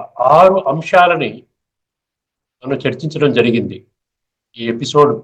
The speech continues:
ప్రారంభంలో చర్చ, అంటే రెండు భాగాలుగా మనం చర్చ చేస్తున్నాము. మొదటి భాగంలో సాత్విక, రాజసిక, తామసిక ఈ మూడు కోణాలలో ఉన్నటువంటి ఒక ఆరు అంశాలు.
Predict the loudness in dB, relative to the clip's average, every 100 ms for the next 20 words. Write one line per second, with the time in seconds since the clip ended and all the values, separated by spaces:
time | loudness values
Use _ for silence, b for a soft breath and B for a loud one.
0 | _ 0 2 4 4 4 2 0 -8 -12
1 | -18 -18 _ _ _ _ _ _ -4 -2
2 | 0 4 4 4 2 0 -2 -4 -12 -16
3 | -16 -16 -16 -14 -12 -12 -16 _ _ _
4 | _ _ _ _ _ -8 -4 2 2 2
5 | 0 0 0 -4 _ _ _ _ -20 -8
6 | 0 0 -2 -8 -6 4 4 6 2 0
7 | 0 -2 -12 -12 -4 -4 -4 _ -2 -2
8 | -8 -20 -20 _ _ _ _ _ _ _
9 | _ _ _ _ _ _ _ _ -8 -4
10 | 0 2 4 2 0 2 6 6 6 4
11 | 4 2 -2 -6 -8 -12 -12 -16 -16 -18
12 | _ _ _ _ _ -8 -6 -4 -2 4
13 | 4 2 -2 -4 -4 -2 -2 -2